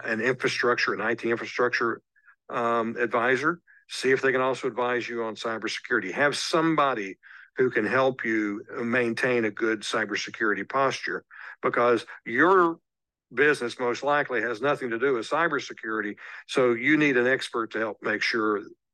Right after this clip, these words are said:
you keep your business safe. And the best way to do that is to, is to hire an outside consultant until you grow to the point where you can have somebody on staff.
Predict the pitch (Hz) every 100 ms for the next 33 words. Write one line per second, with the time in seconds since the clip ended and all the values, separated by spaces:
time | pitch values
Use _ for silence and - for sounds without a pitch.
0 | - 123 120 123 110 - _ _ 127 110
1 | 117 98 147 175 - 101 - 95 92 90
2 | - - - - 110 110 120 120 104 104
3 | 101 - 101 95 - 92 98 92 - -
4 | 101 95 87 - 95 95 95 - 95 92
5 | 90 - 101 98 92 95 101 - 127 104
6 | - - - 123 110 113 104 101 104 98
7 | 95 92 87 - - 92 82 - - -
8 | 80